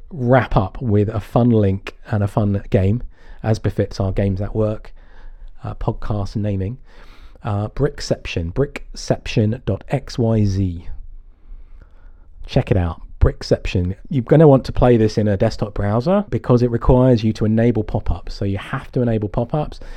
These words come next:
This is basically Breakout, like,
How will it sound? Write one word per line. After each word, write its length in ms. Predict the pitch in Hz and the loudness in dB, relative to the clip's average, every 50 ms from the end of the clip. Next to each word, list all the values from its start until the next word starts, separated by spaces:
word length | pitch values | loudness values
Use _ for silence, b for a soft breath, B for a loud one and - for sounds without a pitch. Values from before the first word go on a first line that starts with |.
| B B B B | B B B B
This 220 | B 117 139 151 - - | B 4 4 4 2 0
is 520 | - 127 110 104 98 95 95 98 - - - b b b b b b b b b b b b b - - - - - _ - - | 2 2 4 4 4 4 2 0 -2 -6 -12 b b b b b b b b b b b b b -20 -20 -20 -20 -20 _ -10 -4
basically 760 | - 143 147 147 - - - - - - 98 92 95 92 92 92 | 0 0 0 0 0 -4 -8 -10 -8 -6 -6 -4 -4 -4 -4 -2
Breakout, 720 | - - 117 120 117 - 104 92 107 151 165 - - - | 2 4 4 4 4 2 0 0 0 -2 -4 -6 -8 -6
like, 360 | 113 104 98 98 - - - | -4 -4 -4 -4 -6 -10 -20